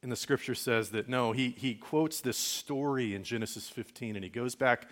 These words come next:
to the story of the life of Abraham, which is just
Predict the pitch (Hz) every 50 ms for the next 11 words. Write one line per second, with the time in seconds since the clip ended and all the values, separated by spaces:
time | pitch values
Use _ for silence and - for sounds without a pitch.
0 | - - - - _ - - 120 117 117 - - - - - 135 123 131 135 139
1 | 139 139 139 - 127 104 113 104 104 110 113 110 - 117 95 104 107 117 107 107
2 | 92 92 90 85 78 82 - _ _ _ _ _ _ _ _ _ _ _ _ _
3 | _ - 110 104 - 117 95 92 123 123 117 - -